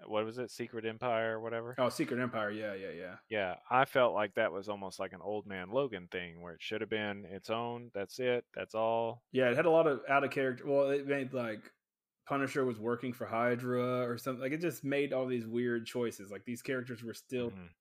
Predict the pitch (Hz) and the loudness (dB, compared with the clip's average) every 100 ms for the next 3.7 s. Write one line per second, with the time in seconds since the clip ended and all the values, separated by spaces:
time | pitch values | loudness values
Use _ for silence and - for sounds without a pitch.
0 | _ _ 170 170 165 151 135 131 135 131 | _ _ 0 2 2 2 0 -2 0 -2
1 | 131 127 127 127 123 120 117 117 - _ | 0 -2 -2 -2 -2 -2 -4 -6 -12 _
2 | _ _ _ 208 185 175 165 160 156 123 | _ _ _ -2 2 4 4 2 0 0
3 | 107 104 98 98 98 101 | -4 -6 -8 -8 -6 -6